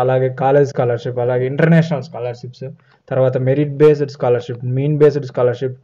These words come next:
టాలెంట్ స్కాలర్‌షిప్, తర్వాత స్పెషల్ ఎబిలిటీ స్కాలర్‌షిప్, మళ్ళీ మైనారిటీస్‌కి కూడా స్కాలర్-, స్కాలర్‌షిప్స్ అనేటివి అవైలబుల్‌గా ఉన్నాయి. అంటే మళ్ళీ ఆ తర్వాత మీకు ఎవరికైనా అబ్రాడ్‌లో చదవాలి అనే కోరిక ఉంటే మాత్రం వాళ్ళకి హెల్ప్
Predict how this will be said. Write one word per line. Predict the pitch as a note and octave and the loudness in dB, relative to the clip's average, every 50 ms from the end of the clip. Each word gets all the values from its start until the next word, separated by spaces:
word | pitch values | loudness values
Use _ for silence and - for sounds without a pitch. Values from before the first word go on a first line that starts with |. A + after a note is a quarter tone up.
| _ _ C#3 | _ _ 0
టాలెంట్ | C3+ C#3+ D3+ D#3 D#3+ D#3 D#3+ - | 2 2 4 4 2 0 -2 -2
స్కాలర్‌షిప్, | - C3+ B2+ C3 B2+ B2+ C#3 C3+ C3 C3 - - - - _ _ _ - - - - | -4 -2 0 0 -2 -2 -4 -4 -6 -8 -12 -20 -20 -20 _ _ _ -20 -12 -6 -2
తర్వాత | C#3 C#3 C3 C3 B2+ B2+ | -2 0 0 -2 -6 -8
స్పెషల్ | - - C#3+ C#3 C3+ - F3+ E3+ E3 D#3 C#3 C#3 | -8 -6 -6 -6 -2 -2 0 0 2 2 0 0
ఎబిలిటీ | C3+ C#3+ D3 D3 D3 D#3 D3 - - | 0 0 -2 -2 -4 -6 -8 -10 -10
స్కాలర్‌షిప్, | - - C3+ C3 C3 B2+ B2 - C#3+ C3+ C3 C3 B2+ B2+ | -4 -2 0 0 0 0 -2 -4 -6 -6 -4 -6 -4 -4
మళ్ళీ | B2+ B2+ C3 C3+ C3 C3 B2+ | -4 -2 -2 -4 -4 -4 -4
మైనారిటీస్‌కి | B2 C3 C#3 D3 D3 C#3+ C3 C3+ - - - D#3 D3 C#3 C3 C3 - _ D#3 D3+ D3 C#3+ C3+ | -4 -4 -2 0 0 0 -2 -4 -12 -10 -6 -4 -4 -4 -6 -6 -10 _ -6 -6 -6 -4 -2
కూడా | D3 C#3+ D3 D3+ D3 - - _ _ - _ _ _ | -2 0 0 -2 -2 -6 -14 _ _ -20 _ _ _
స్కాలర్-, | _ - D3 D3 D3+ D3+ D3 - _ _ _ E3 - | _ -6 -4 -2 -4 -4 -6 -12 _ _ _ -20 -18
స్కాలర్‌షిప్స్ | - D3 C#3+ D#3+ E3 D#3+ E3 D#3 - - E3+ | -14 -12 -8 -6 -6 -6 -6 -8 -6 -8 -8
అనేటివి | D3 D3 C#3+ C#3 D3+ C#3+ | -6 -6 -6 -4 -2 -2
అవైలబుల్‌గా | C3+ C#3 C#3 C3+ C3 C3+ C3+ C3+ C3+ B2+ | 0 0 -2 -2 -4 -6 -6 -4 -6 -6
ఉన్నాయి. | B2 A#2+ A#2+ B2+ D3 E3+ E3 - - _ _ _ _ _ _ _ | -6 -6 -6 -6 -6 -8 -10 -12 -18 _ _ _ _ _ _ _
అంటే | C#3+ C3+ B2+ C3 B2+ B2+ | -8 -4 -2 -2 0 0
మళ్ళీ | C3 C#3 C#3+ C#3 | 2 2 2 2
ఆ | C#3 | 4
తర్వాత | C#3 C#3+ D3 C#3+ D3 D3+ | 2 2 2 2 0 -2
మీకు | C#3 - D3+ C#3+ C#3 | -4 -4 -4 0 0
ఎవరికైనా | C#3 D3 D3+ - E3 E3 D#3+ D#3+ D#3+ D#3 - - - _ C#3+ | 2 2 2 2 4 4 4 4 0 -2 -6 -12 -10 _ -8
అబ్రాడ్‌లో | C#3 C#3 D#3 E3 E3 E3 E3 E3 D#3+ D#3+ D3 | 0 6 8 8 10 10 10 8 8 6 2
చదవాలి | C3+ C3+ C#3 C#3+ C#3+ C#3+ C#3+ C#3+ D3 C#3+ C3 | 2 4 4 6 6 4 4 2 0 0 0
అనే | C3 C3+ C3 C3 - - | -2 -2 -4 -6 -4 -2
కోరిక | C#3 C#3 C#3 C3 D#3+ D3 C#3 | 0 0 2 2 2 2 2
ఉంటే | C3+ C3 C#3 C3+ C3 | 0 -2 -4 -4 -4
మాత్రం | C3 B2+ C#3+ C#3 C#3 C3+ | -4 -4 -4 -4 -4 -4
వాళ్ళకి | C3 B2+ C3 C3 - | -4 -4 -6 -6 -6
హెల్ప్ | C#3 C#3+ C3+ B2+ | -8 -8 -8 -4